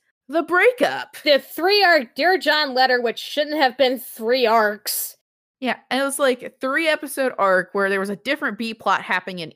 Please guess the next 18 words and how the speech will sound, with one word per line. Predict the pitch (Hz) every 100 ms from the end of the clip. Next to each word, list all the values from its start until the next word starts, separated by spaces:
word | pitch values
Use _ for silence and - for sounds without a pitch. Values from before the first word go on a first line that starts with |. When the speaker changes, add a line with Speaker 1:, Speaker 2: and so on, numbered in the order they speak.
| -
Speaker 1:
each | 311 339
episode. | 269 254 185 180 160 156 151 170 - _ _
Speaker 2:
So | - 359 277
disjointed. | 208 - - 277 294 269 220 185 165 _ _ _
Speaker 1:
Yeah, | 277 254 202
and | 254
it's | 285
like, | 330 294 277
you | - -
could've | 453 508
just | - 330
handled | 294 277 247
this | 247 226
in | 220 180
one | 196 214
episode | - 190 202 - 214 208 202
of, | 175
like, | 180 170 165 160 120 -